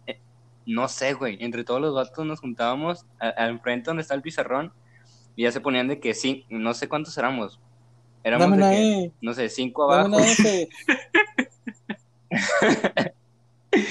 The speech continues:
Speaker 1: No, <laughs> éramos de que cinco abajo y luego cuatro,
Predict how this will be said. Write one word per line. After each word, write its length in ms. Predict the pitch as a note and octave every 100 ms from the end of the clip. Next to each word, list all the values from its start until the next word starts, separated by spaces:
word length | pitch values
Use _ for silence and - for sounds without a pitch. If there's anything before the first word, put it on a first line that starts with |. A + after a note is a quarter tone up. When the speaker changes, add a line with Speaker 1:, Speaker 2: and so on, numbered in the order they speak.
| - G#3 G#2
Speaker 1:
No, 240 | A#2 C3+
<laughs> 1400 | D#3 - - - - - F3 - _ - - - - -
éramos 240 | A#2+ C#3+ D#3
de 120 | D3
que 200 | A#2 G2+
cinco 400 | - C#3 C#3 D#3+
abajo 380 | D3+ E3+ F3+ F3+
y 40 |
luego 200 | C#3+ D3
cuatro, 640 | D3 D#3 E3 - F#3 F#3+